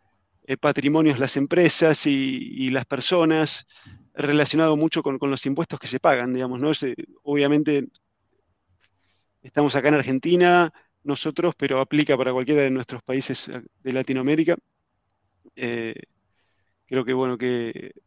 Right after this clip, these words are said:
todos tenemos distintas, eh, coyunturas, ¿no? Pero, bueno, en, en particular en Argentina la, la presión impositiva es, es muy fuerte, digamos, ¿no? Y, y, bueno, siempre me interesa cómo afecta eso, no solo a las grandes empresas, sino también a la, a,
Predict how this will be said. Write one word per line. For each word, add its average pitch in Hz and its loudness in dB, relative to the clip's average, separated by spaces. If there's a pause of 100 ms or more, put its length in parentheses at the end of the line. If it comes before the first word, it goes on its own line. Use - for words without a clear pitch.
(280)
todos 151 4
tenemos 135 0
distintas, 127 -2
eh, - -16 (180)
coyunturas, 143 -2
¿no? 175 0
Pero, 147 -2
bueno, 135 0
en, 127 -6
en - -12
particular 131 0
en 139 2
Argentina 135 0
la, 123 -2
la 123 -8
presión 127 -4
impositiva 127 -4
es, 107 -12 (600)
es 117 -20
muy 127 -4
fuerte, 135 -2
digamos, 131 -2
¿no? 139 -2
Y, 117 -6 (800)
y, 139 -6
bueno, 123 -2
siempre 139 0
me 135 2
interesa 135 2
cómo 143 0
afecta 139 0
eso, 143 2 (1200)
no 165 0
solo 180 2
a 170 6
las 160 6
grandes 165 2
empresas, 160 2
sino 156 2
también 151 4
a 143 2
la, 127 -4
a, 127 -8